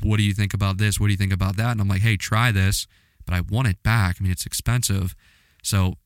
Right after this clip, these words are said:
if anything comes of this episode for me, it's that I need to know to get those things back. Thank you guys for that reminder, even though I can't hear you. But I do believe that cologne is one of the best things for your look.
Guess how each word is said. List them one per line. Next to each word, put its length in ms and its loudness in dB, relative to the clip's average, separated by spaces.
if 120 0
anything 320 2
comes 260 2
of 100 0
this 180 2
episode 500 0
for 220 0
me, 440 4
it's 180 2
that 160 4
I 80 4
need 400 0
to 120 -2
know 280 2
to 160 -4
get 280 -2
those 260 -2
things 300 -4
back. 380 0
Thank 260 -2
you 60 0
guys 240 0
for 120 -2
that 160 -4
reminder, 560 2
even 300 2
though 120 2
I 100 2
can't 280 -2
hear 180 -2
you. 240 -8
But 100 2
I 80 4
do 280 2
believe 440 2
that 160 0
cologne 440 2
is 120 0
one 140 2
of 60 2
the 80 0
best 420 0
things 300 0
for 260 -2
your 200 2
look. 380 -2